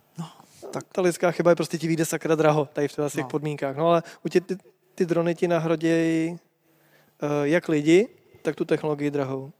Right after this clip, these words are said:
Speaker 1: Ty teda si říkal, že se těma dronama zabýváš i profesionálně, teda ne, že bys na ně montoval bombičky, ale v rámci logistiky se teďka hodně řeší, že vlastně drony by mohly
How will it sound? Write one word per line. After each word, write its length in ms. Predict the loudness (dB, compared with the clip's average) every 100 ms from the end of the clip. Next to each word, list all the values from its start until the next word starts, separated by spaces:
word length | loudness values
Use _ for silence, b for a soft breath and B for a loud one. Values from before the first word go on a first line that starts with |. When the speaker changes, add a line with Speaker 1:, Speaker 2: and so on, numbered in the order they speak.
| -20 _ _ -18 -8
Speaker 1:
Ty 120 | -4
teda 440 | -2 -2 -2 -4
si 180 | -6 -6
říkal, 380 | -6 -6 -6 -4
že 120 | -8
se 160 | -10 -10
těma 220 | -8 -8
dronama 720 | -6 -8 -8 -8 -8 -8 -8
zabýváš 600 | -8 -6 -6 -4 -6 -8
i 60 | -10
profesionálně, 720 | -10 -8 -8 -8 -8 -10 -10
teda 200 | -10 -8
ne, 100 | -10
že 100 | -10
bys 160 | -10
na 80 | -12
ně 80 | -12
montoval 360 | -12 -6 -6
bombičky, 720 | -4 -6 -6 -8 -8 -8 -8 -12 B B B B B
ale 140 | -8 -6
v 60 |
rámci 280 | -6 -6 -4
logistiky 720 | -4 -4 -6 -6 -6 -4 -6
se 140 | -6 -10
teďka 280 | -12 -10 -8
hodně 260 | -6 -6
řeší, 520 | -6 -6 -8 -10 -10
že 120 | -10 -10
vlastně 500 | -10 -10 -10 -10 -8
drony 340 | -8 -6 -8
by 120 | -10
mohly 520 | -10 -8 -6 -6 -8